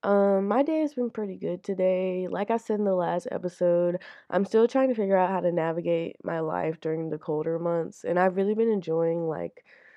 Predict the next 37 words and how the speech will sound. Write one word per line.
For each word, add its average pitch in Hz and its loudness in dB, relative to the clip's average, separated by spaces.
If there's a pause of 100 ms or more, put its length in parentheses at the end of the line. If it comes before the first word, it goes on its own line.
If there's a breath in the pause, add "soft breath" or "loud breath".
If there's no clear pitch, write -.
(240 soft breath)
taking 185 0
my 170 0
dogs 156 -2
on 151 -8
walks 254 2
and 175 -2
seeing 175 -6
the 165 -4
fall 156 -2
leaves, 202 -4
and 175 -2
the 170 -2
world 185 -2
is 254 0
just - -10
such 170 -2
a 180 -4
beautiful 165 -6
place, 170 -4 (300 loud breath)
and 175 -4
I 180 0
feel 214 -2
like 240 2
a 226 0
lot 165 0
of 170 0
us 170 0
are 165 -2
so 165 -2
caught 165 -6
up 156 -4
in 170 -2
our 156 -4
phones 180 -2
or 160 -4
our 151 -6
cars, 175 0